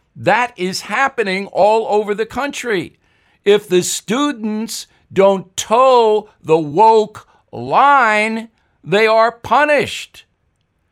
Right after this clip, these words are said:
Now, this situation at Penn State should be condemned, and I mean that word, condemned, by all the taxpayers of Pennsylvania and all the good folks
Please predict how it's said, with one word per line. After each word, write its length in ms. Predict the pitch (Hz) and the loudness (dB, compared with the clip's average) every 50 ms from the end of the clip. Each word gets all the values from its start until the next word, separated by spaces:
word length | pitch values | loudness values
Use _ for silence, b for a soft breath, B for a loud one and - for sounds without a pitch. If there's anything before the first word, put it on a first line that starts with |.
| _ _ _ _ | _ _ _ _
Now, 200 | - 143 151 156 | -4 -2 -2 0
this 200 | 143 175 233 233 | 0 0 -2 -4
situation 800 | - - 254 247 - 247 240 226 247 254 269 226 - - 196 185 | -4 -6 -8 -10 -10 -12 -6 -2 -2 -2 -2 -2 -6 -6 -8 -8
at 240 | 151 - 151 135 - | -6 -8 -8 -8 -8
Penn 300 | - 175 190 202 196 180 | -8 -6 -6 -4 -6 -6
State 580 | - - - - 233 262 240 202 185 175 - _ _ _ _ _ _ _ _ _ _ _ | -8 -10 -10 -6 -2 0 0 0 -2 -4 -10 _ _ _ _ _ _ _ _ _ _ _
should 260 | _ - - 170 160 | _ -10 -8 -8 -6
be 120 | 143 180 170 | -6 -6 -8
condemned, 920 | 165 - 175 165 160 160 156 147 135 170 208 220 226 220 190 147 127 110 127 | -8 -6 -6 -4 -4 -4 -6 -4 0 2 2 4 4 4 2 0 -2 -4 -4
and 120 | 123 123 | -4 -2
I 120 | 131 131 | -2 -4
mean 480 | 131 139 160 196 220 226 233 226 214 196 | -4 -4 -4 -4 -4 -4 -6 -6 -6 -4
that 340 | 208 208 214 214 208 208 - | -2 -2 0 -2 -2 -6 -8
word, 520 | 156 175 202 208 202 190 156 113 - _ b b b b - | -6 -2 -2 0 0 0 -2 -4 -6 _ b b b b -16
condemned, 1000 | - - 180 180 180 175 156 180 214 226 226 214 202 175 120 - - _ _ _ _ _ _ _ _ _ _ _ _ _ _ _ | -8 -4 -4 -2 -2 -2 0 2 2 2 4 2 2 0 -2 -6 -14 _ _ _ _ _ _ _ _ _ _ _ _ _ _ _
by 180 | - 139 143 | 0 0 0
all 440 | - - 175 190 233 254 269 269 226 | 2 2 4 6 6 6 6 4 4
the 100 | 170 156 | 0 -2
taxpayers 840 | - - 143 135 131 - - - - 135 127 123 123 120 113 - 107 | -2 -2 -2 -2 -2 -4 -6 -8 -8 -6 -6 -4 -6 -8 -10 -12 -14
of 80 | - | -12
Pennsylvania 920 | - 127 120 104 - 110 107 98 170 214 220 214 208 208 208 208 190 190 _ _ _ _ _ _ _ _ | -10 -10 -10 -8 -10 -14 -8 -4 -4 -2 -2 -2 -2 0 0 -2 -2 -4 _ _ _ _ _ _ _ _
and 160 | - 120 110 - | -12 -12 -10 -6
all 280 | - 147 156 170 165 147 | -2 2 2 2 2 2
the 120 | 135 113 | 0 -4
good 460 | 85 85 78 - 156 208 254 254 180 | -6 -8 -4 0 2 2 2 2 -2
folks 600 | - - 156 151 156 156 160 156 - - - - | -8 -4 0 0 0 0 -2 -4 -10 -14 -14 -14